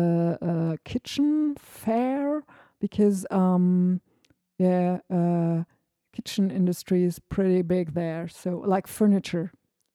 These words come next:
uh, companies that produce, um, kitchens, cupboards, and su-, cupboards and such. Um, I just, um, stopped recording because, um, I needed, uh, sorry,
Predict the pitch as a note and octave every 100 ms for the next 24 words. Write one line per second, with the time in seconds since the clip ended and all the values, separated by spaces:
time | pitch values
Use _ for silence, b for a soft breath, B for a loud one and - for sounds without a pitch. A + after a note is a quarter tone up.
0 | G#3+ F3 E3+ F3 E3 b b b b -
1 | - C4+ C4+ C4 B3 A#3+ A#3+ G3+ G#3 G#3
2 | - G#3+ E3+ F#3+ F#3+ F#3+ - - F#3+ F3
3 | E3+ E3+ E3 _ _ _ _ _ - F3
4 | - - B3+ - - _ - F#3 - -
5 | F#3+ - - - - b b b - F#3
6 | F3 - D#3+ - D#3+ - A3 G3+ G3+ G3
7 | F3+ F#3+ F#3 F#3+ - - G3 F3+ F3 F3
8 | E3 b b b b - - - G3 -
9 | - F#3+ - G3+ G3 G3 G3 - G3+ -
10 | - F#3 F3 F3+ F#3 - - F3+ F#3 F#3
11 | F#3 - - C3 C3 - - - D#3